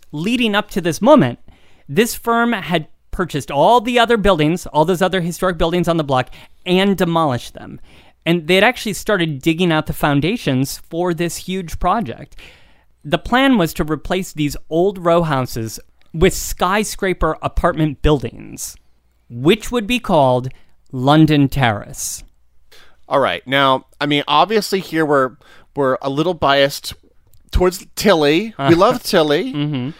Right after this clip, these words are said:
Speaker 2: And you did say that she did have a lease
Speaker 1: Yep.
Speaker 2: to stay in this building, but something is a little off in this story. Did she have any actual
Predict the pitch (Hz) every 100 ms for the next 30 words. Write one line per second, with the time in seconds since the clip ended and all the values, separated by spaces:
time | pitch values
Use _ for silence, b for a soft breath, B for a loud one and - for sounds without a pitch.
0 | B 170 180 180 170 214 - 226 226 -
1 | 233 196 202 214 - - 190 208 233 214
2 | - 196 196 180 180 143 - - - -
3 | 135 143 - b _ - 170 - 165 202
4 | 247 - 127 113 107 113 - b b b
5 | 165 - 262 294 330 294 - - 185 214
6 | 185 175 175 165 156 143 147 147 147 123
7 | 113 - - 131 120 78 - - - 156
8 | - 226 226 254 226 - 185 185 - 160
9 | - 170 160 143